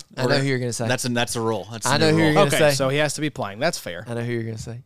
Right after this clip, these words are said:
Speaker 2: Uh, well, he has to be playing. I was gonna say Chauncey Jer-, uh, Gardner-Johnson would be a fun one to
Speaker 3: I was
Speaker 2: have.
Speaker 3: gonna
Speaker 1: Not
Speaker 3: say
Speaker 1: playing.
Speaker 3: Winfield Junior would be good.
Speaker 1: That would be a good
Speaker 2: That'd
Speaker 1: one.
Speaker 2: be sick.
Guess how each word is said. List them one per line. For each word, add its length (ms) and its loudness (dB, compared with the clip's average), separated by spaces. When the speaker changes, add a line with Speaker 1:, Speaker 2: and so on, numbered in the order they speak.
Speaker 2:
Uh, 500 0
well, 300 2
he 100 -2
has 140 0
to 80 -6
be 40 -4
playing. 320 -2
I 80 -2
was 160 2
gonna 100 0
say 160 -2
Chauncey 300 -4
Jer-, 220 -4
uh, 160 -4
Gardner-Johnson 600 -6
would 80 -10
be 100 -8
a 60 -10
fun 280 -6
one 120 -10
to 100 -10
Speaker 3:
I 40 -4
was 80 -2
Speaker 2:
have. 160 2
Speaker 3:
gonna 120 6
Speaker 1:
Not 40 6
Speaker 3:
say 40 4
Speaker 1:
playing. 200 -2
Speaker 3:
Winfield 460 2
Junior 320 0
would 120 -8
be 120 -10
good. 280 -8
Speaker 1:
That 100 -10
would 100 -12
be 80 -8
a 40 -8
good 60 -12
Speaker 2:
That'd 140 -2
Speaker 1:
one. 40 -6
Speaker 2:
be 100 -6
sick. 300 -8